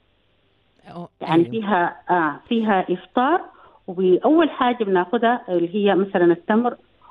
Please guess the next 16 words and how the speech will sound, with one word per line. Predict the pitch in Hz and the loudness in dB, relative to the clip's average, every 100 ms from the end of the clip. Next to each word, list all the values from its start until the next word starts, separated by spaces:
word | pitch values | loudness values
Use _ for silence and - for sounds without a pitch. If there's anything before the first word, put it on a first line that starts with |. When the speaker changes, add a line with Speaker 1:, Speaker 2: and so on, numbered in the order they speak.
| - - | -6 2
Speaker 2:
ونص | 208 302 294 | 4 4 2
كوب | - 269 262 | 0 0 2
بتاع | 226 214 185 | 0 0 -2
عصير، | 185 - 233 | -6 -6 -4
ممكن | 214 226 190 185 | -2 -2 -2 -2
تاخده | 214 220 214 370 - - - | -2 -2 0 0 -2 -20 -14
عصير | - - 220 214 | -12 0 0 2
فريش | - 190 190 - - | 2 0 0 -12 -8
ما | 190 | -4
مضاف | 262 240 170 - | -2 0 -2 -2
له | 147 | -4
سكر. | - - - - | -6 -14 -16 -14
Speaker 1:
أيوة، | - 151 | -14 -12
يعني، | - 208 214 247 | -8 -8 -6 -8
تحدد | 233 - 240 208 220 233 | -12 -10 -8 -8 -8 -6
لها | 330 165 151 | -6 -6 -10